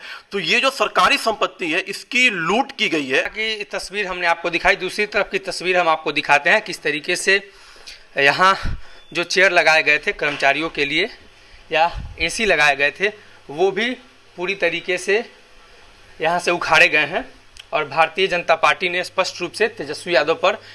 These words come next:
Speaker 2: यह आरोप भी लगाया है कि जो करोड़ों की संपत्ति, सरकारी संपत्ति यहाँ थी उसे क्षतिग्रस्त किया गया है। यहाँ एक एसी लगी हुई थी और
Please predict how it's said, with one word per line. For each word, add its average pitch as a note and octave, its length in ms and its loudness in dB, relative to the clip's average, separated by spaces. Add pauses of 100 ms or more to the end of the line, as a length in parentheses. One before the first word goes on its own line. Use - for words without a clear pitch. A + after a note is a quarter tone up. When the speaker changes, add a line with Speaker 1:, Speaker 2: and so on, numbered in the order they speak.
(140)
Speaker 2:
यह D3 60 4
आरोप G3 200 4
भी F#3+ 120 0
लगाया D#3+ 340 4
है F3+ 200 0
कि A#3 260 -6 (520)
जो D#3+ 180 -2
करोड़ों A3 400 2
की A#3 140 -8
संपत्ति, F#3+ 460 -4
सरकारी E3+ 400 2
संपत्ति E3+ 460 -6
यहाँ E3 220 4
थी G#3+ 260 -6 (200)
उसे G#3 280 0
क्षतिग्रस्त F3+ 580 -2
किया D3+ 220 4
गया C#3+ 180 6
है। D#3+ 100 -2 (280)
यहाँ F#3+ 320 0 (540)
एक F3+ 280 -2
एसी F#3 260 4
लगी F3 220 4
हुई E3 180 -2
थी A3 220 -6 (680)
और C#3+ 220 4